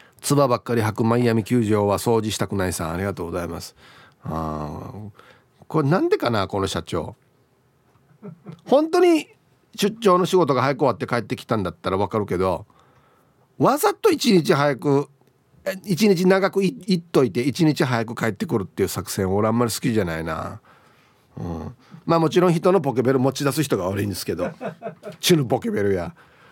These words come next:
「えー、見てみ、これ最新型どう」っつって。<laughs> 刺激んです。はい、こんにちは。アンサーBのないです。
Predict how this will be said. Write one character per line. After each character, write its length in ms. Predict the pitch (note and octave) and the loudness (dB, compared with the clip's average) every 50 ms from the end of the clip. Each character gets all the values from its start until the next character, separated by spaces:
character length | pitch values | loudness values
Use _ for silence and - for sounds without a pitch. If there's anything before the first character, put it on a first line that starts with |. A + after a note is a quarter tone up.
| - - | -2 2
「え 140 | F#3 E3 D#3+ | 4 4 6
ー、 40 | |
見 80 | D#3+ F3+ | 4 4
て 120 | E3 F#3 | 4 6
み、 120 | F#3+ G#3+ A3 | 6 6 6
こ 120 | F3 F#3+ | 6 4
れ 60 | D#3+ | 4
最 140 | - F3 E3+ C#3 | 4 2 2 4
新 120 | C3 E3 | 4 4
型 300 | D#3+ D#3 - E3+ E3+ D#3 | 4 4 4 4 2 2
ど 100 | C#3 C3 | 2 0
う」 40 | A#2 | -2
っ 20 | G#2 | -2
つ 100 | - D4+ | -4 -8
っ 80 | - | -6
て。 120 | - - C#4+ | -4 -4 -6
<laughs> 100 | C#4 - - C4+ - - _ _ - - - - _ _ _ _ _ _ _ _ _ - - - G#3+ - - - - F#3 - - F#3 - - - - - - - - _ _ _ _ _ - _ - - _ _ _ _ _ - - - - - - - _ _ - - _ _ _ _ - | -6 -8 -12 -16 -16 -16 _ _ -20 -20 -20 -20 _ _ _ _ _ _ _ _ _ -14 -6 -6 -4 -2 -4 -4 -4 -6 -8 -8 -14 -16 -14 -14 -16 -16 -16 -20 -20 _ _ _ _ _ -20 _ -20 -20 _ _ _ _ _ -8 -4 -4 -4 -4 -6 -12 _ _ -20 -20 _ _ _ _ -4
刺 140 | - F#3+ E3 | 0 4 4
激 260 | E3+ D#3+ C3+ F#3+ E3+ | 4 4 4 2 2
ん 80 | D#3+ | 4
で 80 | D3 B2+ | 2 2
す。 200 | A2+ - - - - - - _ | 0 -4 -10 -16 -18 -20 -14 _
は 100 | - C#3 | -2 -2
い、 60 | C#3 B2 | 0 0
こ 60 | C3 | 0
ん 40 | B2 | -2
に 60 | G#2 | 0
ち 100 | - A#2 | 2 0
は。 120 | A2 - _ _ _ _ _ _ _ _ _ _ _ _ _ _ _ _ _ _ _ _ - - - - - - | 0 0 _ _ _ _ _ _ _ _ _ _ _ _ _ _ _ _ _ _ _ _ -20 -20 -20 -16 -8 -2
ア 140 | - F3+ G3+ | 2 2 2
ン 80 | G3+ D#3 | 2 4
サ 140 | D#3 D#3+ | 4 2
ー 40 | D3+ C#3+ | 2 4
B 180 | D#3 G3+ G3+ | 2 4 4
の 120 | F#3 D#3+ C#3+ | 6 6 6
な 160 | D3+ E3 E3 | 4 4 4
い 60 | D#3+ | 2
で 80 | C3 G#2+ | 0 -2
す。 180 | - - - | -4 -8 -20